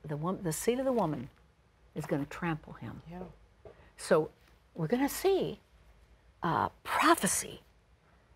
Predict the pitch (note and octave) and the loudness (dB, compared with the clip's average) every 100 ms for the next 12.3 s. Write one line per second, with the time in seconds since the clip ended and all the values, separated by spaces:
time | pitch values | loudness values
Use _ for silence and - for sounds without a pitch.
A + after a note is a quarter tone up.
0 | - D#3+ F#3 A#3 C#4 D#4 - - C4 - | -6 0 6 10 10 8 4 0 2 6
1 | G#3+ B3+ C4 E3+ F#3+ G3+ D#3+ - F#3 E3+ | 6 6 4 4 6 6 4 2 0 0
2 | D#3+ F3+ F#3+ - - D#3 F3 - - D3+ | 2 4 2 0 2 2 2 -4 -10 0
3 | D#3+ E3+ D#3 C#3+ - - F#2+ - - - | 2 4 4 2 -2 -8 -12 -16 -20 -20
4 | - - - - - - - - F3 - | -20 -20 -20 -20 -20 -20 -20 -4 0 6
5 | D#4+ F4 B3 A#3+ C4+ B3+ B3 A#3+ - G#3 | 8 8 8 8 8 6 6 4 6 6
6 | E3 D#3+ - - F#3 G3 G#3 - F3 D3+ | 6 4 0 2 4 4 4 4 4 2
7 | D3+ D#3 F3 - D3 D3+ - - - - | -2 -4 -4 0 2 0 -6 -16 -20 -20
8 | - - - E3+ F3 F3 F#3 B3+ B3+ F#3+ | -20 -20 -6 0 2 2 4 4 4 0
9 | E3+ D#3+ D#3 - D#3+ - F3 F#3+ G#3 - | 0 2 0 2 0 4 6 8 8 6
10 | G#3+ F#3+ - D#3+ D#3+ F3 E3+ D#3+ D#3+ D3+ | 4 4 -2 0 2 2 2 2 2 -2
11 | D3+ D3+ D3 - G#3+ G#3 E3+ E3 - D3+ | -2 -2 0 2 2 2 0 0 0 -2
12 | C#3+ C#3 - | -2 -6 -14